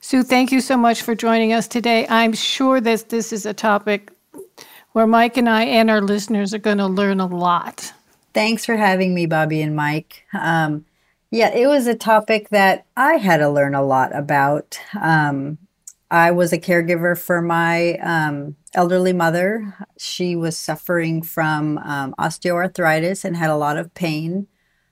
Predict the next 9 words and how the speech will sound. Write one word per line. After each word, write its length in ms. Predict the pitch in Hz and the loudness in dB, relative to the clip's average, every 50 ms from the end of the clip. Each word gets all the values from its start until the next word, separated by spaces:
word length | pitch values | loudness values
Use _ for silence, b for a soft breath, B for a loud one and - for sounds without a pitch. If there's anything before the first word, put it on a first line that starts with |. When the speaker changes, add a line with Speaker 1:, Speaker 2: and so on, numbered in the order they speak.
| _ - - | _ -12 -6
Speaker 2:
Uh, 320 | - 160 151 143 135 127 | -4 -2 -2 -2 -2 -4
she 220 | 147 - - - | -6 -8 -4 -4
was 140 | 165 160 165 | -4 -2 -2
living 260 | 170 160 160 170 170 | -2 0 2 2 2
in 100 | 165 160 | 2 2
an 140 | 160 160 160 | 0 0 0
assisted 440 | 160 - - 170 160 - - 175 165 | -2 -2 -4 -6 -6 -4 -4 -4 -2
living 320 | 165 165 160 160 165 160 | 0 0 0 0 -2 -2
facility 840 | 160 - 175 165 170 - 175 170 165 170 165 165 165 170 180 180 180 | -2 -4 -6 -6 -4 -2 -2 0 0 0 0 0 0 0 0 -2 -6